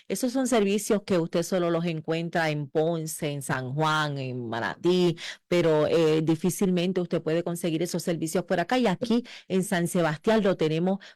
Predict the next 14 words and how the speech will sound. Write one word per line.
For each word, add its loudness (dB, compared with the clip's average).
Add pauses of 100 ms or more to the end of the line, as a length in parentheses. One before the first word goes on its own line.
para 0
ustedes, -2
a, -2
a, 0
a -2
quince -2
minutitos -2
de 2
Lares, 0 (260)
a -6
quince 0
minutitos 0
de 2
Moca, 2